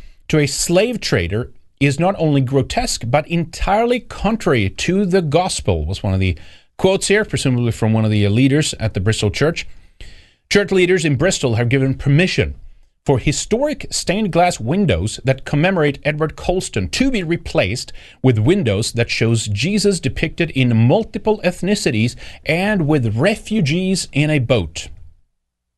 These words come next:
The announcement of the ruling by the Consistory Court of the Diocese of Bristol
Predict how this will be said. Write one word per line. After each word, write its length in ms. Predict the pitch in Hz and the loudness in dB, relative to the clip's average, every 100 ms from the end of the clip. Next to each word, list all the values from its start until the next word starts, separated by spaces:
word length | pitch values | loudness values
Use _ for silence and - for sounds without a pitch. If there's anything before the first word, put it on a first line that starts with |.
| _ | _
The 200 | - - | 0 4
announcement 640 | - 180 - 175 - 113 - - - - | 4 2 -2 -4 -4 -4 -4 -16 -14 -2
of 140 | 131 | 0
the 180 | 127 113 113 | 2 0 2
ruling 480 | 117 208 135 90 101 - - - | 4 4 2 0 -4 -8 -8 0
by 160 | 113 | 2
the 260 | 110 107 98 - _ - | 2 0 -4 -12 _ -16
Consistory 880 | - 220 247 160 - 92 87 131 - - - - | -2 0 0 -2 -2 -2 0 -2 -4 -20 -20 -8
Court 500 | - 110 139 - - | -2 0 0 -2 -2
of 180 | 107 101 | -2 0
the 180 | 101 92 | 2 2
Diocese 640 | 95 139 160 - 113 104 | 0 0 0 -2 -2 0
of 180 | 113 107 | 0 0
Bristol 500 | 180 202 - 95 - | 0 0 0 -2 -2